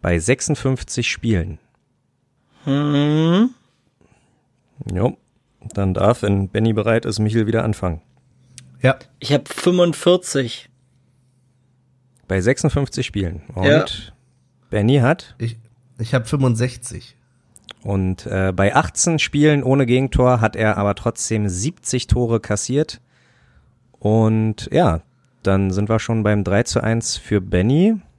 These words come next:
Speaker 1: Eins, zwei, drei, vier. Ja, also zwei Fragen haben wir noch.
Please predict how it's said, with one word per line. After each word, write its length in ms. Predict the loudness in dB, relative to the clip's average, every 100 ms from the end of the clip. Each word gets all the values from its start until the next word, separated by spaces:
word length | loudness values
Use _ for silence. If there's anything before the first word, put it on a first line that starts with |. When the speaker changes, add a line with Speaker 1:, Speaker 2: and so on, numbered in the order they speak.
| _ _ -14
Speaker 1:
Eins, 480 | -10 -8 -8 -10 -14
zwei, 420 | -10 -6 -6 -6
drei, 340 | -6 -6 -4 -6
vier. 580 | -8 -2 0 0 -2 -6 _ _ _ _ _
Ja, 160 | -4 -4 -6 -4
also 240 | 0 0
zwei 320 | -2 0 0
Fragen 300 | 2 0 2
haben 100 | 2
wir 120 | 2
noch. 300 | 2 0 -2